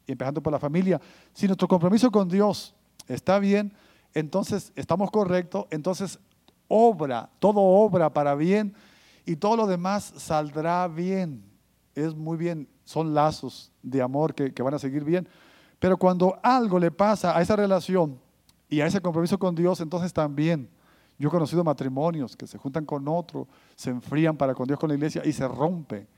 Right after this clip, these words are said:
Rompió, se rompe, sino con el matrimonio, con el ex, con los hijos, con las hijas. Y se alejan de Dios unos y otros. Entonces se comienzan a,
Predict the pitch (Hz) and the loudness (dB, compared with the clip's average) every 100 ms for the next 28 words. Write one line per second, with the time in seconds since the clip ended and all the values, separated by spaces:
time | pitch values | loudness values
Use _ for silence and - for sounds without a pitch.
0 | _ _ _ _ _ _ 127 123 117 147 | _ _ _ _ _ _ -4 -4 -2 -2
1 | 180 - 143 156 185 151 156 170 190 165 | -2 -4 -2 -2 -2 -2 -2 0 0 0
2 | 156 143 151 175 160 147 143 170 151 - | 0 0 0 0 0 0 2 0 -2 -6
3 | 135 123 - 175 175 117 107 - - _ | -4 -4 -2 -2 -2 -8 -14 -20 -20 _
4 | _ _ _ - 120 117 110 - 156 127 | _ _ _ -10 -6 -4 -6 -6 -8 -10
5 | - - _ _ _ _ _ _ _ _ | -14 -20 _ _ _ _ _ _ _ _
6 | _ _ _ _ _ _ _ 117 107 113 | _ _ _ _ _ _ _ -4 -2 0
7 | 147 165 131 143 156 143 156 139 131 147 | 0 0 0 0 0 -2 -2 -2 0 0
8 | 165 135 127 120 180 180 170 - _ _ | 0 -4 -2 2 0 0 -4 -6 _ _
9 | _ _ _ - - 156 147 151 180 - | _ _ _ -6 -2 2 2 2 0 2
10 | 175 - _ _ _ _ _ - 151 147 | 0 -4 _ _ _ _ _ -2 2 2
11 | 147 139 | 2 -2